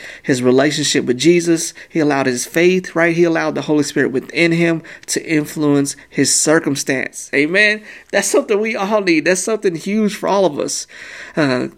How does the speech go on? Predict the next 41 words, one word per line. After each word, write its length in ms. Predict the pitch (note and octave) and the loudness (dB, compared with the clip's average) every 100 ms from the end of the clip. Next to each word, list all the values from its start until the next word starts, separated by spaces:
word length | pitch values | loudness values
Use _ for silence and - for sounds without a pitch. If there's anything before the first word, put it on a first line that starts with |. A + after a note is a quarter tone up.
| _ | _
'cause 180 | - D3 | 0 2
you 200 | E3+ F#3+ | 2 0
know 160 | A3 F3 | 2 2
the 100 | D3 | 0
saying, 360 | - D#3 D#3 | 0 0 0
like, 220 | D3 D3 D3 | 0 -4 0
what 140 | E3+ | 2
do 80 | D#3+ | 4
they 120 | C#3 | 2
say? 320 | C#3 C#3 - - - - - | 0 -4 -4 -8 -20 -18 -8
Uh, 140 | A#2 | -2
"When 260 | B2 C3+ C#3+ | 2 4 4
life 280 | D#3 D#3+ | 2 0
gives 240 | - D#3 C#3 | 4 4 4
you 120 | C#3+ | 2
lemons, 400 | C#3 D3 D3 C#3 | 2 2 0 0
make 200 | C#3+ C#3+ | 0 2
lemonade," 500 | C#3+ C#3+ C#3 C#3+ C#3+ | 2 2 2 2 2
right? 320 | C#3+ C#3+ - - _ | 2 0 0 -12 _
Like, 200 | A#3+ - - - | -2 -2 -4 0
there's 180 | F#3+ | 2
a 60 | F#3+ | 4
lot 240 | F3+ F#3+ | 2 0
of 100 | F3+ | -2
cliches 640 | - F#3 E3+ - F3 F3 E3 | 2 0 2 -2 2 2 2
that 140 | C3 | -4
sound 500 | - - E3 E3+ D#3 | -4 -8 -4 -4 -2
good. 200 | C#3+ C3 | -2 0
They 120 | C3+ | 0
sound 480 | C3+ - E3+ E3+ E3 | -2 -2 -2 -2 -2
simple. 560 | - F#3 E3+ D3 A2 - - - - - | 0 0 0 -2 -6 -6 -20 -20 -18 0
But 80 | D3+ | 2
let's 160 | G3 | 4
keep 160 | - A3+ | 2 2
it 60 | |
real. 300 | G#3+ A#3 C#3 | 2 2 0
When, 260 | C3 C3+ C3 | -2 -6 -4
when 240 | C#3+ C#3 D3 | -4 0 0
life 280 | A#3 B3+ | 0 0
gets 280 | - D#3 - | 0 0 0
real, 420 | D3 D3 C#3 C#3+ | 0 2 2 -2